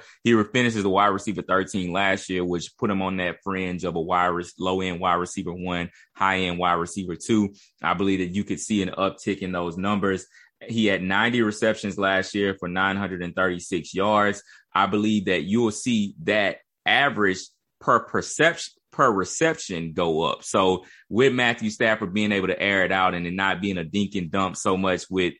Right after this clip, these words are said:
Jared Goff, I believe that Robert Woods is, is a great target for people in this draft. So don't just focus on the big names out there. I know you don't hear Robert Woods talked about enough,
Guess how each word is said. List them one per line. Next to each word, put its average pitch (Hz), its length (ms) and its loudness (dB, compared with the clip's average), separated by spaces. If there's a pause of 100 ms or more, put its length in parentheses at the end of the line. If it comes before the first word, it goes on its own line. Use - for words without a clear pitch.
Jared 90 400 0
Goff, 92 340 4 (320)
I 95 120 4
believe 98 340 2
that 85 140 0
Robert 85 340 2
Woods 87 380 0
is, 82 120 -6
is 80 220 -6
a 82 60 -2
great 85 380 0
target 78 440 0
for 71 100 -10
people 76 360 -10
in 69 100 -8
this 73 200 -6
draft. 65 380 -4
So 78 380 -2 (260)
don't 95 260 2
just 101 220 2
focus 101 340 2
on 95 120 0
the 87 80 -2
big 92 220 0
names 90 360 0
out 87 240 0
there. 85 300 0 (220)
I 85 100 -4
know 90 160 2
you 92 120 2
don't 87 180 0
hear 87 160 0
Robert 82 340 2
Woods 82 280 -4
talked 80 280 0
about 80 240 0
enough, 92 400 2